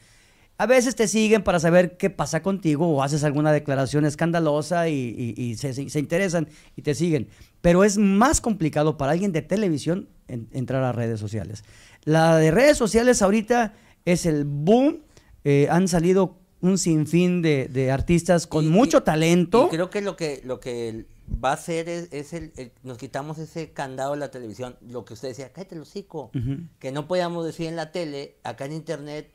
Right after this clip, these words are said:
Speaker 1: Sí lo
Speaker 2: la
Speaker 1: puedes
Speaker 2: gente
Speaker 1: decir.
Speaker 2: decide si te quiere escuchar decirlo, y si no, simplemente te deja de seguir o corta la transmisión y se pone a ver otras cosas.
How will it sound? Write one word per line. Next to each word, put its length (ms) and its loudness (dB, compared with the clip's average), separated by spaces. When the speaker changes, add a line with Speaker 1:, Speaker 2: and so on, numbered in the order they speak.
Speaker 1:
Sí 160 -4
lo 100 2
Speaker 2:
la 60 -6
Speaker 1:
puedes 280 0
Speaker 2:
gente 200 -4
Speaker 1:
decir. 180 -4
Speaker 2:
decide 560 -10
si 140 -14
te 120 -12
quiere 180 -8
escuchar 420 -10
decirlo, 440 -12
y 100 -12
si 100 -12
no, 120 -12
simplemente 720 -12
te 100 -4
deja 260 2
de 40 0
seguir 500 -2
o 200 -4
corta 340 0
la 120 -2
transmisión 540 -6
y 220 -8
se 200 -18
pone 240 -8
a 60 -6
ver 140 -2
otras 220 -8
cosas. 460 -10